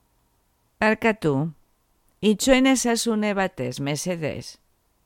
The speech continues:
Bota zuen beharginak paper batean zenbaki bat idatzi eta ezkerreko eskuarekin abakoaren bola bi pasatzearekin batera.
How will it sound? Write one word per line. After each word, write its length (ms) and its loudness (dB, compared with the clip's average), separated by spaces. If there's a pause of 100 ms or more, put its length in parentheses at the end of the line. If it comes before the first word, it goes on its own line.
(600)
Bota 320 2
zuen 300 0
beharginak 720 0 (240)
paper 300 4
batean 380 0
zenbaki 480 0
bat 220 -2
idatzi 540 -2 (240)
eta 240 0
ezkerreko 520 -2
eskuarekin 680 0 (280)
abakoaren 640 2
bola 280 2
bi 160 -2
pasatzearekin 920 -4
batera. 460 -8